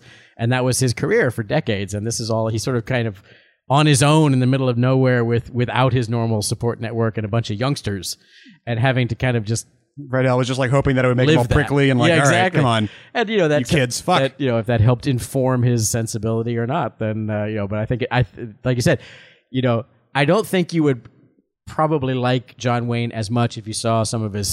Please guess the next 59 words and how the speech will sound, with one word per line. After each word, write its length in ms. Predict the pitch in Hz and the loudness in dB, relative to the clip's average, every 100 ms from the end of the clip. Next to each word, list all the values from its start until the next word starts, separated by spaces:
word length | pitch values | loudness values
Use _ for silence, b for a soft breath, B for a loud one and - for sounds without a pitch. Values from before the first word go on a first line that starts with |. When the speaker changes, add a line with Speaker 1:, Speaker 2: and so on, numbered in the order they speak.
| - 143 151 156 | 0 2 4 4
Speaker 1:
stereotypical, 680 | 147 147 151 147 139 156 151 | 4 4 4 2 4 4 4
"Let's 240 | 143 139 - | 2 0 0
get 300 | 151 143 117 | 2 0 0
them," 400 | 143 156 160 165 | 0 2 2 2
you 80 | 151 | 0
know. 180 | 131 120 B B B - | 0 -4 B B B -2
He's, 220 | 185 247 | -2 0
he 160 | 196 262 | 0 2
always 300 | 370 349 226 | 2 2 2
was 140 | 165 | 0
good. 320 | 135 120 80 | 0 0 -2
He 120 | 104 139 | -4 -2
always 260 | 208 208 | 0 0
was 100 | 160 127 | -2 0
good 180 | 135 | 0
at 80 | 123 | 0
stuff. 300 | - 123 117 - b b | 0 0 0 -4 b b
Sometimes 460 | - 247 214 190 | -4 -2 0 -2
the 80 | 147 | -2
parts 300 | - 143 135 | 0 0 2
he 60 | 143 | 0
was 100 | 139 | 0
playing 320 | - 123 123 | 0 -2 0
were 100 | 117 | 0
pretty 200 | - 120 | -2 -4
much, 260 | 113 113 - | -2 -4 -4
like, 200 | 110 104 | -4 -4
just 280 | - 110 - | -6 -8 -4
all 420 | 110 113 107 107 | -2 -2 -2 -4
swagger 520 | 101 113 104 104 104 101 | -6 -6 -6 -4 -2 -4
and 120 | 98 | -4
"Let's 160 | 101 | -8
kill 220 | - 113 104 | -6 -4 -2
them 160 | 101 | -2
Injuns." 420 | 98 95 95 92 | -4 -6 -6 -8
I 60 | 107 | -4
mean, 220 | 135 196 | -2 -2
even 240 | 220 269 226 | -2 -2 0
in 80 | |
the 40 | 156 | 0
fifties, 400 | 156 151 139 117 | 0 -2 -2 -2
he 80 | 123 | 0
did 160 | 120 | 0
some 180 | - 113 | -2 -6
good 160 | 110 113 | -4 -4
stuff. 180 | 123 107 | -4 -4
The 60 | |
Searchers 580 | 117 151 147 - 151 139 | -2 0 0 0 0 0
is, 200 | 135 127 - | -2 -4 -6
he 140 | 123 | -4
plays 240 | 139 135 | -2 -2
a 60 | 120 | -2
very 220 | 113 123 | 0 -2
conflicted, 520 | 117 113 120 110 117 | -2 -6 -6 -4 -6
interesting 320 | 107 101 117 101 | -6 -8 -8 -6
character 320 | 110 107 107 | -4 -4 -4
in 60 | 98 | -6
The 60 | |
Searchers. 540 | 90 107 104 110 107 | -4 -4 -4 -4 -6